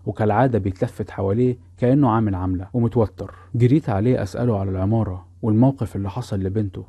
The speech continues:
لأني خلاص زهقت من إني بتكلم مع الناس دي بالراحة وبالذوق. قلت له: "أنت ليه بتعاملني كده؟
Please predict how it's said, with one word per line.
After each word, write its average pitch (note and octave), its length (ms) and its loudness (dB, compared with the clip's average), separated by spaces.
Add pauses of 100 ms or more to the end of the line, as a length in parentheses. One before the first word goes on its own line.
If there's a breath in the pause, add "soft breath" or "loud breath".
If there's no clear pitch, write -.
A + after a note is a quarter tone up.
لأني A2+ 240 2
خلاص B2+ 300 2
زهقت B2 380 0
من G#2+ 160 0
إني A2 160 -2
بتكلم B2+ 440 -2
مع G2+ 200 0
الناس G2 240 0
دي F#2 240 -10
بالراحة A#2 440 2
وبالذوق. F#2+ 460 -4 (1200 soft breath)
قلت A2+ 240 0
له: G2+ 400 0 (580)
"أنت A#2 180 0
ليه C#3+ 140 6
بتعاملني A#2 500 0
كده؟ G2+ 320 -6